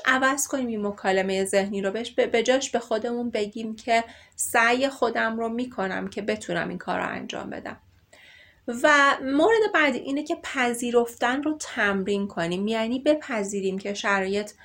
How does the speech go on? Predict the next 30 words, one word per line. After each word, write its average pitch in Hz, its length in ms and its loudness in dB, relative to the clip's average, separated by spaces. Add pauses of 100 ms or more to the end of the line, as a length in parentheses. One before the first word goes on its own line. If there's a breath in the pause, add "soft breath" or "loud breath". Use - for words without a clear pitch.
(240 soft breath)
گاهن 202 320 2
خوب 208 320 -2
نیست، 220 440 0
مشکلات 196 580 0
وجود 208 480 -4
دارن. 226 380 0 (460 soft breath)
وقتی 233 260 4
که 392 180 0
میپذیریم 208 800 0
و 190 80 2
فرار 208 580 0
نمی‌کنیم 196 600 -4
از 185 200 -6
اون 190 80 -6
شرایط، 196 560 0
خود 262 360 2
این 277 260 -2
باعث 202 360 0
می‌شه 233 200 -8
که 247 140 -8
کم 202 340 -8
کم 247 340 0 (460 loud breath)
سعی 254 320 4
کنیم 302 280 2
راهکارهایی 220 960 2
رو 262 120 2
برای 196 260 2
اون 214 120 -4
مشکلات، 196 640 -2
اون 214 120 -8